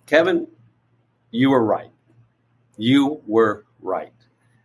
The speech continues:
And I have not regretted that decision. Uh, the, the fruit, the multiplication, the growth I've had was exponential, exponential.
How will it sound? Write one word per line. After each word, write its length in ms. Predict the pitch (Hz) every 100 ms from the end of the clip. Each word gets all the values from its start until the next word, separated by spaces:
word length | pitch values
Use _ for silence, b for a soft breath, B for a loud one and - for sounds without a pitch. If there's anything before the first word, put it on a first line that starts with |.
| _
And 560 | 107 110 101 98 92 98 -
I 260 | 120 123
have 200 | 117 113
not 480 | 113 117 120 120 117
regretted 960 | 107 104 - 110 117 120 117 113 110 - _ _ _ -
that 240 | 117 117
decision. 920 | 117 - - 135 127 156 151 143 120 -
Uh, 440 | 107 104 98 95 92 _ _ _ _ _ _ -
the, 380 | 110 104 104 107 _ _ _ 104
the 120 | 113 113
fruit, 560 | - 156 160 156 156
the 80 | 113
multiplication, 1300 | 107 123 - - 101 - 156 147 143 - 135 127 113
the 80 |
growth 460 | 101 113 117 123 123
I've 300 | 107 110 113
had 540 | - 101 98 98 98 - _ _ _ _
was 580 | 101 98 104 95 92 - _
exponential, 1120 | 117 117 - - 110 104 104 98 - 92 95 - _ _ _ -
exponential. 1120 | 143 143 - - 127 110 104 101 - 98 -